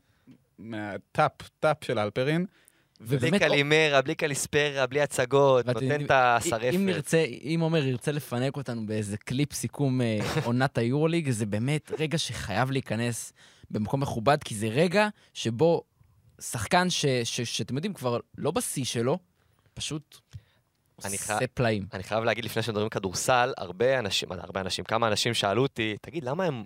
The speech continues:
Speaker 3: רד-, רד-, רצו בטיסה לחדר הלבשה?"
Speaker 2: וואי, זה היה
Speaker 3: אז,
Speaker 2: מדהים,
Speaker 3: אז
Speaker 2: אני
Speaker 3: אני, אני אומר, הם רגילים ביוון, הרי היה גם פעם אחת שספנוליס, אם אתם זוכרים, כלה שלשת ניצחון שהביא לאליפות בפנתינאיקוס, באוואקה,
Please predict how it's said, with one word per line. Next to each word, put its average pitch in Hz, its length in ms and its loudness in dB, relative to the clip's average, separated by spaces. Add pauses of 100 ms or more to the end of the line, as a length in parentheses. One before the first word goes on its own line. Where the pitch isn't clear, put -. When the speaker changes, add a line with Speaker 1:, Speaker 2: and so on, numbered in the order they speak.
Speaker 3:
רד-, 101 200 -4 (180)
רד-, 90 180 -8 (360)
רצו 160 400 -2
בטיסה 104 840 -2
לחדר 151 380 0
הלבשה?" 107 380 0 (100)
Speaker 2:
וואי, 135 200 4
זה 131 100 2
היה 139 60 4
Speaker 3:
אז, 147 40 0
Speaker 2:
מדהים, 123 380 2
Speaker 3:
אז 101 140 0
Speaker 2:
אני 101 80 2
Speaker 3:
אני, 104 200 -4
אני 95 180 -4
אומר, 139 300 2 (140)
הם 98 140 -6
רגילים 92 420 -4
ביוון, 98 520 2 (200)
הרי 95 160 -6
היה 104 260 4
גם 120 180 0
פעם 131 180 4
אחת - 160 -4
שספנוליס, 120 440 0
אם 123 60 -10
אתם 120 100 -4
זוכרים, 117 280 -2
כלה 113 320 -2
שלשת 107 400 -2
ניצחון 135 340 -4
שהביא 110 240 -2
לאליפות 135 580 0 (340)
בפנתינאיקוס, 156 920 0
באוואקה, 139 880 2